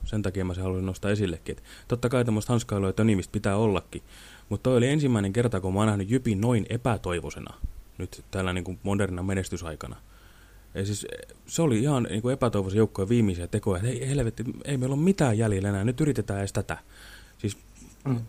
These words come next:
Speaker 1: se oli niinku oikeesti, et, et se oli, mun kävi sääliksi melkein <laughs> niitä. Et niitä oli pelillisesti viety siinä ihan sata nolla, niin ei ne, ei ne raukat keksinyt mitään muuta kaukkaa, et no,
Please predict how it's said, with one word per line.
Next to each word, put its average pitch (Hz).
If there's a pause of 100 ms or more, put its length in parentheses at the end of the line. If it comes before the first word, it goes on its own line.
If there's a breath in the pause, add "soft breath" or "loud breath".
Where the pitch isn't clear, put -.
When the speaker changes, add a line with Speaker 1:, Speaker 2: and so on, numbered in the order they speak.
(140)
Speaker 1:
se 147
oli 127
niinku 113
oikeesti, 123
et, 104
et - (720)
se -
oli, 147 (220)
mun 170
kävi 104
sääliksi 101
melkein 82
<laughs> -
niitä. - (500 loud breath)
Et 117 (180)
niitä 156
oli 110
pelillisesti 139
viety 143
siinä 127
ihan 135
sata 127
nolla, 120
niin 110
ei 110
ne, 113 (360)
ei 147
ne 143
raukat 156
keksinyt 127
mitään 135
muuta 120
kaukkaa, 95
et -
no, 123